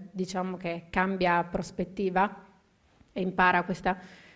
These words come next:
questa sorta di compassione verso, mm, verso le altre persone che ha amato e che, che comunque in modo loro l'hanno amata. Ehm, è una compassione anche verso,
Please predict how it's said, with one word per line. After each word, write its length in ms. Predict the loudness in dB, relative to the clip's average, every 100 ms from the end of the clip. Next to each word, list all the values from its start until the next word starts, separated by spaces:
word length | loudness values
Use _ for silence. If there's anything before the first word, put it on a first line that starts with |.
| _
questa 300 | -8 -4 -2
sorta 360 | 2 2 2 0
di 680 | 0 0 2 2 0 -2 -2
compassione 880 | 0 0 0 -2 0 2 4 2
verso, 580 | 0 -2 -4 -2 -2 -2
mm, 280 | -2 -6 -8 -12 -16 -20 _ _ _ _ _
verso 360 | 2 2 2
le 80 | 4
altre 220 | 4 4
persone 600 | 0 -2 0 2 4 2
che 140 | 0 0
ha 100 | 0
amato 600 | 2 0 0 0 2 2
e 140 | 0
che, 300 | 0 0 0 -6 -12
che 120 | -6
comunque 360 | -2 -2 0 0
in 60 |
modo 240 | 2 2 4
loro 380 | 4 4 2
l'hanno 280 | 2 0 0
amata. 580 | 0 0 -2 0 0 0 -6 -20 _ _ _ 2
Ehm, 800 | 4 4 4 0 0 0 -2 0
è 140 | 2
una 200 | 4 4
compassione 500 | 4 4 4 4 4
anche 220 | 4 4
verso, 440 | 4 2 2 0